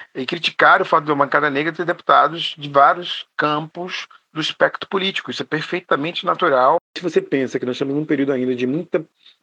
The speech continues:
presença da extrema-direita no Brasil, né, vocalizada nas redes sociais, com o impacto de um governo recente, né, é, cuja agenda antirracista era completamente negacionista, tanto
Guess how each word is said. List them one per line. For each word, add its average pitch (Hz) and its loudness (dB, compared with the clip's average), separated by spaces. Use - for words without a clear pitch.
presença 123 0
da 123 -2
extrema-direita 165 2
no 156 0
Brasil, 117 0
né, 117 -2
vocalizada 135 0
nas 113 -4
redes 131 -4
sociais, 127 -2
com 147 0
o 151 2
impacto 147 -2
de 139 -2
um 147 2
governo 135 2
recente, 143 -2
né, 127 -2
é, 127 2
cuja 160 4
agenda 143 0
antirracista 135 -4
era 135 0
completamente 143 -4
negacionista, 135 -2
tanto 139 0